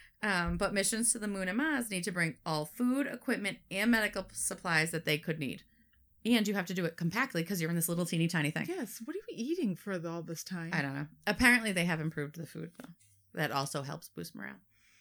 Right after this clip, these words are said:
Speaker 1: So you're on your own. You're way too far from Earth. You gotta figure everything out. It's a huge health
Speaker 2: Yeah.
Speaker 1: concern. If something happens to you and you need meds, you got what's on the ship and that's it. So, um, the fourth health concern is gravity.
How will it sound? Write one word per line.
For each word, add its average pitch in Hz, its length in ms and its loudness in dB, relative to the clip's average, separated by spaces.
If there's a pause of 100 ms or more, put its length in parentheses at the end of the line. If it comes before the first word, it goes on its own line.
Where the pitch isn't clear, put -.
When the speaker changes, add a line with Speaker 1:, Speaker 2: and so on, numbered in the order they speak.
(540)
Speaker 1:
So - 140 0
you're 320 260 8
on 359 160 12
your 180 160 6
own. - 180 -2
You're 214 220 10
way 214 220 8
too 320 160 6
far 262 180 4
from 214 160 -2
Earth. 196 240 -2
You 196 100 -6
gotta 180 200 -2
figure 208 280 0
everything 233 300 2
out. 165 320 0 (360)
It's 208 180 2
a - 20 0
huge 202 220 4
health 277 180 4
Speaker 2:
Yeah. 170 40 -4
Speaker 1:
concern. 156 280 0
If 160 100 2
something 202 280 2
happens 240 340 4
to 214 60 0
you 196 60 2
and 185 80 -2
you 185 80 -2
need 190 100 -2
meds, 247 300 -2 (440)
you 208 120 4
got 233 180 8
what's 233 140 4
on 214 120 4
the 202 80 0
ship 220 220 -2
and 165 100 -2
that's 165 200 0
it. 165 220 -4
So, - 240 -10 (840)
um, 180 300 0
the 180 100 -4
fourth 208 280 0
health 208 220 0
concern 180 400 -4
is 175 140 -6
gravity. 156 580 -2